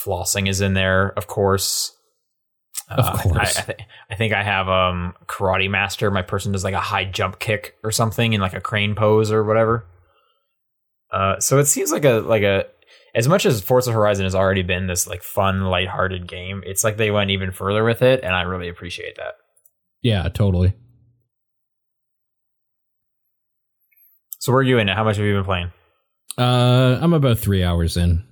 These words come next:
Speaker 2: probably.
Speaker 1: Are you in winter?
Speaker 2: Yeah, in winter.
Speaker 1: I feel like that the whole map, like, it, it, it almost looks completely different, like a whole new area during winter.
Speaker 2: Yeah. Yep.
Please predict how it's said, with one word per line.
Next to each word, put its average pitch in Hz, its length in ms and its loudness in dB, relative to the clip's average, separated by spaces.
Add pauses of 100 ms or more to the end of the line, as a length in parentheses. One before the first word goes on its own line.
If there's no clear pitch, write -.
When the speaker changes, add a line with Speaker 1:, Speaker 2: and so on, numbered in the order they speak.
(120)
Speaker 2:
probably. 92 360 2
Speaker 1:
Are - 1500 -14
you 110 100 0
in 107 140 0
winter? 175 400 0 (120)
Speaker 2:
Yeah, 92 240 0 (280)
in 110 220 4
winter. 104 440 2 (1400)
Speaker 1:
I - 60 -8
feel 156 160 2
like 170 160 4
that 120 300 0
the 117 80 0
whole 135 240 2
map, 110 400 0
like, 98 300 -2 (440)
it, 113 160 -2 (200)
it, 110 200 -6
it 123 120 2
almost 135 260 4
looks 120 220 0
completely 107 560 -2
different, 101 420 -2
like 95 120 -8
a 104 80 2
whole 107 200 0
new 107 200 0
area 95 420 2
during 90 300 -6
winter. 87 380 -10 (540)
Speaker 2:
Yeah. 87 520 0 (1300)
Yep. 135 220 0